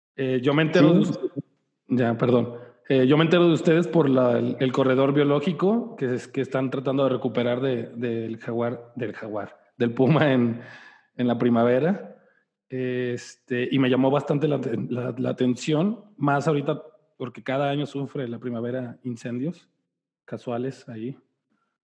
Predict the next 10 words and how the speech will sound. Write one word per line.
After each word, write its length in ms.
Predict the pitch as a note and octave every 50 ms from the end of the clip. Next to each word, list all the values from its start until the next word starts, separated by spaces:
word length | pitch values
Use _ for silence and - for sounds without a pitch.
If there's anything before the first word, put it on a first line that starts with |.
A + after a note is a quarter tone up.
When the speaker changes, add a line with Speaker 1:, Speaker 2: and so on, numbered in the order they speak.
| _ _ _ _ _ _ _ _
Speaker 1:
Entonces 640 | C#3+ C3 A#2+ A#2 B2+ A#2 A#2 - - C3+ B2+ A2+ -
fue 240 | - C#3 B2+ C#3 C3
como 280 | B2+ D3 C#3+ C3+ B2+ C3
investigar 640 | B2+ B2+ C3 B2+ B2+ B2 - - B2+ C3 B2+ C3
sobre, 360 | B2+ - D#3 C3+ C#3 C3+ B2 -
sobre 260 | - C#3+ B2 B2+ B2
ustedes 500 | A#2+ - - E3 D3+ D3 D#3 E3+ - - -
y 80 | C#3
ver, 200 | A#2+ C3 B2 B2 C3
eh, 400 | C3 C3 B2 B2 A#2 A#2 A#2 A2